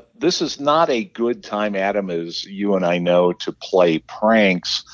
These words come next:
Unfortunately, we've had a couple of pranks. Uh, one, uh, that they're talking about today is a Pennsylvania woman who walked into a small grocery store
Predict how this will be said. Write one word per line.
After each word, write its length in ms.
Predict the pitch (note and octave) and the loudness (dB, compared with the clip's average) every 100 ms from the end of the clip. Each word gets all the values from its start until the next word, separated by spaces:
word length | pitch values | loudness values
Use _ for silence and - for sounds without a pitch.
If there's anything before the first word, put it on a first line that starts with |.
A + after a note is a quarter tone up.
| - - - | -20 -12 0
Unfortunately, 840 | G#2+ G#2 - B2 - G2+ F#2+ F2+ | 2 2 2 2 4 2 2 0
we've 260 | F2 F#2+ F2 | 0 -4 -4
had 340 | - E3 F3 | -4 0 2
a 60 | D3+ | 0
couple 480 | - A2+ G#2+ A2 F#2+ | 2 0 2 4 4
of 100 | - | 2
pranks. 600 | - F#2+ F#2 F2+ - - - - - _ | 2 4 4 2 -4 -6 -20 -20 -20 _
Uh, 220 | G2 F#2+ | 4 6
one, 720 | F#2 E2 A2 A2+ F3+ G3+ A2+ A2 - | 4 -2 -6 0 2 2 0 -2 -6
uh, 160 | - G#2 | -10 -6
that 200 | - G2+ | -2 0
they're 140 | - G#2 | 0 0
talking 400 | - A#2+ B2+ G#2 | 4 2 2 0
about 300 | G2 F#2+ F#2+ | 2 0 0
today 400 | F#2+ G2 G#2+ F#2 | 0 4 4 4
is 180 | F2 F#2 | 2 -2
a 80 | |
Pennsylvania 960 | - - C#3+ E3+ - D3 A2 A2 B2 G#2 | -6 -6 -4 -2 0 0 2 2 4 2
woman 480 | F2 D#2+ D2 D2+ F#2+ _ - - _ | 2 2 0 -4 -10 _ -20 -20 _
who 120 | - | -2
walked 480 | G#2 G2+ A2+ - - | 0 4 2 2 0
into 720 | B2 A2+ - G2+ F2+ F2 F#2+ - - _ _ - | 2 2 2 2 4 4 2 -2 -20 _ _ 0
a 220 | F2+ F2 | 0 0
small 1000 | - - - G2+ G#2 A2+ B2+ B2+ B2+ - _ _ | 0 0 2 4 4 6 6 4 2 -4 _ _
grocery 580 | G#2 G2+ C3+ - A2+ F#2+ | 0 2 2 0 -6 -4
store 580 | - - C#2+ C2+ C#2+ | -4 -4 -2 -2 -4